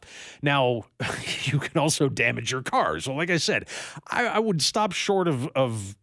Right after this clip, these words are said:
coming out full, f-, you know, full voice in favor of doing that, but it does work.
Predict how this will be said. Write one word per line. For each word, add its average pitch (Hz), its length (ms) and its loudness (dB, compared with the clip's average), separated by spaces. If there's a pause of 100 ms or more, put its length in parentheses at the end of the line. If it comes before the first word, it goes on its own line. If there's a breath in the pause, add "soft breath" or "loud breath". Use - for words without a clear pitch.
coming 175 280 0
out 143 260 -2
full, 175 280 2
f-, - 260 -10 (220)
you 156 100 2
know, 127 100 4
full 196 260 2
voice 143 420 4
in 131 260 0
favor 143 500 2
of 104 220 -4
doing 151 300 0
that, 69 280 -2 (720 loud breath)
but 139 140 4
it 123 100 2
does 185 280 2
work. 120 440 -2